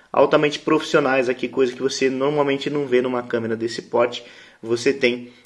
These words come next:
com essa alça aqui removível, tá? Ó, tá vendo? Ó, você pode trabalhar com ela aqui conectada aqui, e aqui você faz a conexão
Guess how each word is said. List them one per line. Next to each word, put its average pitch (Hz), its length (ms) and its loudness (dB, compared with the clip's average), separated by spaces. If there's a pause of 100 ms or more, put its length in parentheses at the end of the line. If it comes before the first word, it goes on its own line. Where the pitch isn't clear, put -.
(200)
com 151 420 2
essa 131 640 2
alça 123 520 2
aqui 117 220 0
removível, 127 720 0
tá? 117 200 2
Ó, 104 100 -2
tá - 100 -10
vendo? 113 280 2
Ó, 95 40 -4
você 95 240 -4
pode 113 400 0 (480)
trabalhar 110 440 2
com 113 160 -2
ela 113 160 2
aqui 110 400 -4
conectada 120 580 2
aqui, 160 380 -2 (320)
e 151 120 2
aqui 160 300 4
você 143 260 -4
faz 123 460 -2 (380)
a - 160 -6
conexão 127 640 2